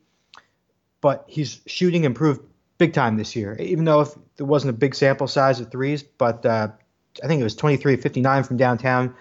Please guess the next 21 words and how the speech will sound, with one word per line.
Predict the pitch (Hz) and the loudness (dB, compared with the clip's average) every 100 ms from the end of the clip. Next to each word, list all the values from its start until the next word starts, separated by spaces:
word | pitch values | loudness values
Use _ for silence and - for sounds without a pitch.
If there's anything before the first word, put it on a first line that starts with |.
| - - _ _ _ - | -20 -20 _ _ _ -6
In | 135 | 0
EuroLeague, | 139 175 175 190 185 | 6 6 8 6 2
he | - 170 | -2 2
averaged, | 165 151 147 - - | 2 2 -2 -6 -2
uh, | 143 143 120 | 2 2 0
o-, | - | -6
over | - 151 135 127 - | -2 -2 -2 -6 -2
twelve | 160 160 160 | 0 2 2
points | 160 156 - - - _ _ - | 0 0 -6 -14 -20 _ _ -4
uh, | 123 113 | -2 -2
over | 143 127 | -4 -4
two | 123 175 | -4 -2
blocks | 147 147 147 - - | 2 4 4 0 -8
and | 123 117 | -12 -4
shot, | 147 135 - _ _ _ _ 131 | 0 0 -2 _ _ _ _ -6
uh, | 120 113 | -6 -6
fifty-five | - - 127 156 147 | -8 -8 -2 2 2
percent | 127 - 156 151 - | 0 -4 -4 -4 -6
from | 127 | -4
the | 113 | -2
field. | 156 151 147 | 2 4 2